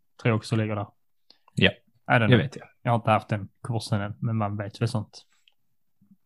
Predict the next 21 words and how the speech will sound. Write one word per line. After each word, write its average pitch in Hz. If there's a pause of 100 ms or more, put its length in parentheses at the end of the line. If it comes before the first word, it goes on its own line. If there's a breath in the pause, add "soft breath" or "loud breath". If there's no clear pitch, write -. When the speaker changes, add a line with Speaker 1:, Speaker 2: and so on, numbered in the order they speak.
(480)
Speaker 1:
Algeriet. 135
Speaker 2:
Sa 120
han, 98
s-, 117
sa 147
han 110
ytterst, 131 (420)
Speaker 1:
Ytterst 139
Speaker 2:
<laughs> -
Speaker 1:
ödmjukt. 147
Speaker 2:
ytterst 131
tveksam? 95 (260)
Speaker 1:
<laughs> 202
Man 127
vet 104
ju 117
sånt. -
Algeriet 139
ligger 120
väl 113
också, 110